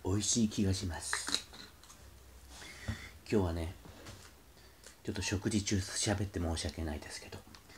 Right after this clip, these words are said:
今日は友達とね、茨城県の方にハードオフ巡り行ってきたんですね。お宝は一つだけゲットしました。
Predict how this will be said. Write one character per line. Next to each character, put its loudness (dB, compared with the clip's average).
今 -18
日 0
は 0
友 4
達 4
と 2
ね、 -2
茨 2
城 -8
県 0
の -4
方 -8
に -6
ハ 6
ー 8
ド 6
オ 4
フ 2
巡 6
り 0
行 -12
っ -8
て -2
き -8
た -4
ん -8
で -10
す -12
ね。 -10
お -2
宝 2
は 2
一 4
つ -6
だ 2
け -6
ゲ 2
ッ 4
ト -4
し -2
ま -4
し -4
た。 -10